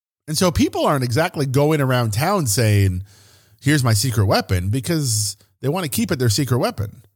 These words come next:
or they want to keep their secret a secret. And they don't want people to know. People might say, "Hey, you seem much happier.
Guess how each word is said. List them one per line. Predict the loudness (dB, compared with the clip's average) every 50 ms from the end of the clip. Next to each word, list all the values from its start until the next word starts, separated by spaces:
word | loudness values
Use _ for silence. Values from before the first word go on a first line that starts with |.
| _ _ 0
or | 2 2
they | 4
want | 4 2 0 0
to | -2
keep | -4 -2 -2
their | -2
secret | -2 -2 -4 -4 -2 0 0
a | 2
secret. | 2 2 0 0 -2 -4 -4 -6 -12 _ _ _ _ _ _ _ _ _ _
And | 0
they | 0
don't | 2 2
want | 0 -2
people | -2 -2 -2
to | -2 0
know. | 0 0 0 0 -2 -2 -4 -6 -2
People | -2 -2 0 2 2
might | 2 0 2
say, | 0 0 2 2
"Hey, | 2 2 2
you | 2 0 0
seem | 0 -2 -2 -2
much | 0 -2 -2
happier. | -2 -2 -2 -4 -2 0 2 4 4 4 2 0